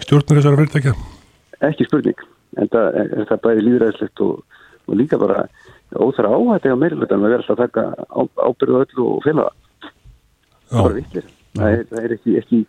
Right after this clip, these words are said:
Speaker 2: takt við til dæmis fyrirtæki sem að eru stjórnir fyrirtækja, þá eru, þá er ekki svona meirihluti og minnihluti og eru að loka, loka einhvern hluta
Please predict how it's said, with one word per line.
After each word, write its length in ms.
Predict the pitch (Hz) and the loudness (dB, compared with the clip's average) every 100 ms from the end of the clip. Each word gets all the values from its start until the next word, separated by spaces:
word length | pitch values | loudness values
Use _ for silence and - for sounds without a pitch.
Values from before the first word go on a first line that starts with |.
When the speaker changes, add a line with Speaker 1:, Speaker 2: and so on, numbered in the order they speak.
| - | -4
Speaker 2:
takt 240 | 127 - | -6 -2
við 80 | 113 | -4
til 60 | 110 | 0
dæmis 180 | 104 - | -2 0
fyrirtæki 460 | 180 - - - - _ - _ - | -2 -2 -6 -10 -14 _ -20 _ -4
sem 160 | 104 95 | 0 0
að 160 | 92 - - _ _ _ - | -2 -8 -20 _ _ _ -4
eru 200 | 98 101 90 - - - - - | 0 0 0 -6 -16 -20 -20 -6
stjórnir 300 | 117 98 104 | -4 0 -2
fyrirtækja, 340 | - 101 90 | -2 -4 -4
þá 100 | 95 101 | -2 -2
eru, 140 | 90 | -4
þá 400 | - - _ _ | -8 -16 _ _
er 60 | 98 | -6
ekki 100 | 95 | -4
svona 140 | 104 104 | 0 0
meirihluti 280 | 104 104 101 | 0 -2 0
og 60 | |
minnihluti 360 | 123 123 104 101 | 2 0 0 0
og 60 | 98 | 0
eru 160 | 95 | 0
að 120 | 95 101 | -2 0
loka, 380 | 131 - 107 - _ - - _ _ - | -2 -2 -6 -8 _ -20 -20 _ _ -6
loka 320 | 98 117 131 | -2 0 0
einhvern 240 | 113 - - | -4 -6 -2
hluta 380 | 123 139 110 | -2 0 -2